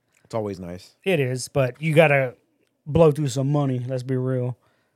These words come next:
Speaker 2: It's usually, like, three hundred bucks to max out the all twenty-four pieces.
Speaker 1: Right.
Speaker 2: So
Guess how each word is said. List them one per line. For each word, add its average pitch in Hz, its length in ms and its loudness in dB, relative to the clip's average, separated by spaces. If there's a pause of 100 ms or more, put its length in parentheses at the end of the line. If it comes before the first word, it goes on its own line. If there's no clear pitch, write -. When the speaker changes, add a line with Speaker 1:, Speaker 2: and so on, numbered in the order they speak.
(160)
Speaker 2:
It's 135 260 -12
usually, 143 320 -4
like, 117 260 -8
three 147 180 0
hundred 135 260 2
bucks 139 320 0
to 131 240 -8
max 123 340 -8
out 123 200 -6
the 120 280 -12 (300)
all 131 140 0
twenty-four 127 500 -6
pieces. 120 500 -12 (260)
Speaker 1:
Right. 110 280 -12 (200)
Speaker 2:
So 120 300 -14